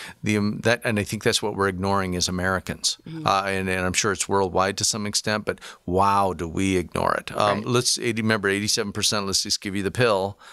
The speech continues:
Speaker 1: but all of a sudden we don't wanna sit, the doc doesn't have enough time to say, "Well, gee, Amy, you know that schmuck husband of yours, uh, that's, you know, Doctor Benzinger, that's such a waste of, uh, space," uh, w-, that really makes a difference.
Speaker 2: Mm-hmm.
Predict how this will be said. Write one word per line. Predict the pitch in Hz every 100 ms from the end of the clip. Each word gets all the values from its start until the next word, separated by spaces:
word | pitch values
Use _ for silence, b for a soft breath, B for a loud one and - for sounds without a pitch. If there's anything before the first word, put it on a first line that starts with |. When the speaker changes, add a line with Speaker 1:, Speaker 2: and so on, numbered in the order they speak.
| B
Speaker 1:
but | - -
all | 113
of | 110
a | -
sudden | 123 110
we | 107
don't | 131 135
wanna | 127
sit, | - 127 123 - b b
the | -
doc | 127 135 -
doesn't | 143 139
have | 139 165
enough | 175 147
time | 113 95
to | 87
say, | - 90
"Well, | 87 101
gee, | - 80
Amy, | 60 82 98 B B B B B B
you | 139
know | 143
that | 123 110
schmuck | - 123 -
husband | 151 147 107 80
of | 82
yours, | 87 113 - - -
uh, | 95 95
that's, | 92 98 98 - -
you | 107
know, | 95 92 98
Doctor | 101 101 95
Benzinger, | 107 123 110 95
that's | 92 90
such | - 104 -
a | 92
waste | 95 95 -
of, | 92 B B B B -
uh, | 90 87
space," | - - 175 139 104 - -
uh, | 101 98
w-, | 107 - - 208 - _ - -
that | 123 151
really | 170 147
makes | 143 127 -
a |
difference. | 131 151 - - -
Speaker 2:
Mm-hmm. | 147